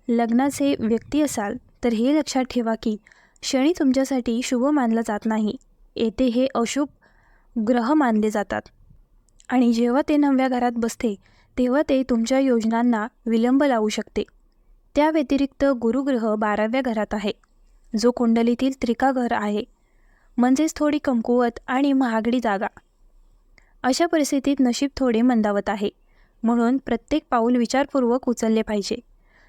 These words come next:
जर तुम्ही शेअर बाजार, शेअर ट्रेडिंग किंवा कोणत्याही मोठ्या गुंतवणुकीचा विचार करत असाल तर चांगल्या सल्ल्याशिवाय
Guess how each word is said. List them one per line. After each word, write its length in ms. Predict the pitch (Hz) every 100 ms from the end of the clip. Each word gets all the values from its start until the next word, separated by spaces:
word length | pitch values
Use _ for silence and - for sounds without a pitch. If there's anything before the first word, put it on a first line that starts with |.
| -
जर 180 | 254 311 311
तुम्ही 200 | 330 320
शेअर 300 | 254 240 254
बाजार, 440 | 233 214 208 214 233
शेअर 280 | 254 247 262
ट्रेडिंग 340 | 233 214 208 208 _ _ _ _ _ _ _ _ _ _ _ _ _
किंवा 340 | 285 285 240 254 -
कोणत्याही 440 | 240 233 262 262
मोठ्या 280 | 320 277 262 240
गुंतवणुकीचा 640 | 233 240 240 240 247 285
विचार 280 | 247 226 220
करत 280 | 226 220
असाल 360 | 233 254 202 202 240
तर 100 | 233
चांगल्या 320 | 240 214 220 277
सल्ल्याशिवाय 640 | 277 240 233 247 220 202